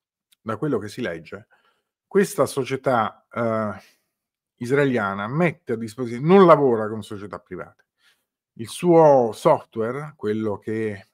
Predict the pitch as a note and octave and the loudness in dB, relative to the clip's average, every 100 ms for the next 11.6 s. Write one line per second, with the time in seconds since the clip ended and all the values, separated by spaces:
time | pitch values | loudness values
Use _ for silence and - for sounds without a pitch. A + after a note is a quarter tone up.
0 | - G2 - - A#2+ - C3 G2 G#2+ A#2 | -20 -20 -12 -8 -8 -2 -2 -2 -4 -6
1 | C3+ _ _ _ _ _ _ _ A2+ A2+ | -12 _ _ _ _ _ _ _ -4 -2
2 | A2 G2 _ _ _ _ - - B2+ E3 | -4 -8 _ _ _ _ -14 -10 -2 0
3 | D3+ D#3 F3 D3+ - D3+ C#3+ D3+ C#3+ C#3+ | 2 0 0 -4 -2 -4 0 0 0 -2
4 | C3+ G#2+ C#3+ A#2+ C3 D3 B2 C3+ B2 - | -4 -4 -4 -2 -2 -2 -2 -4 -6 -8
5 | A2+ G#2+ - C3+ C3+ - G#2 F#2 F#2+ F#2+ | -8 -10 -8 -8 -10 -14 -12 -12 -14 -16
6 | A2 G2+ F2+ F2+ G#2 A#2 G2+ G#2+ G2+ G2+ | -16 -14 -14 -14 -6 -6 -6 -10 -10 -8
7 | G#2+ G#2 F#2 B2+ B2+ G2+ F#2 G2+ G2 - | -6 -8 -10 -10 -6 -6 -8 -12 -10 -8
8 | B2+ - A2+ G#2 G#2+ - - - - C#3 | -6 -6 -6 -8 -10 -6 -4 -4 -4 -8
9 | A2+ G#2+ F#2+ _ E2 G2 - F2+ F#2+ F2+ | -4 -4 -4 _ -20 -18 -18 -16 -16 -16
10 | - F#2+ F2 F2+ _ _ _ _ _ - | -14 -10 -10 -14 _ _ _ _ _ -2
11 | A2+ C3 B2+ A#2+ A#2+ A2+ | 6 8 8 4 -4 -10